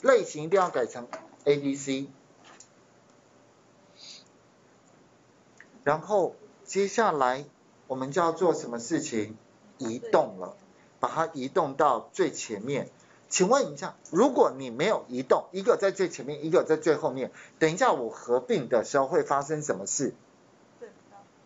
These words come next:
Speaker 1: 还是对得到？它是用那个栏名去对的，就是栏位名称去对，可是你没有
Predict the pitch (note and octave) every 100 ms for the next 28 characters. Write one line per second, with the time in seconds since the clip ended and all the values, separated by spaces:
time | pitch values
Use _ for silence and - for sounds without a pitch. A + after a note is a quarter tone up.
0 | _ _ _ _ _ _ - B2+ B2+ E3+
1 | E3+ B2 G2 B2+ A#2+ - _ _ _ _
2 | _ - - - - _ _ - F#3 F3+
3 | F#3 F3+ E3+ D3 D#3+ C3 A#2 B2 C3 D3+
4 | A2 A2+ D3 - D3+ F#2+ - - - -
5 | _ _ _ _ _ _ - E3 A#3+ D3+
6 | C#3 E3 G3 B2 B2 B2+ C#3+ C#3+ D3+ -
7 | C#3+ G#2+ - _ _ - - D3 A3+ E3
8 | B2+ D3+ E3+ A2+